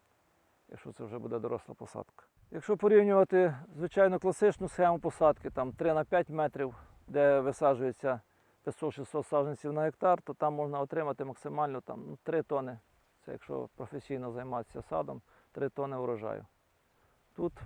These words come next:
можна отримати практично в три рази більше.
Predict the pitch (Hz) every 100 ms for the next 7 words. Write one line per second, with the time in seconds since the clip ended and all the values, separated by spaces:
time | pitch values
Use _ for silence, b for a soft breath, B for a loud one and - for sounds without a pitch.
0 | - - 147 143 139 151 151 - 147 117
1 | - - 147 131 - - 139 147 113 117
2 | 113 - -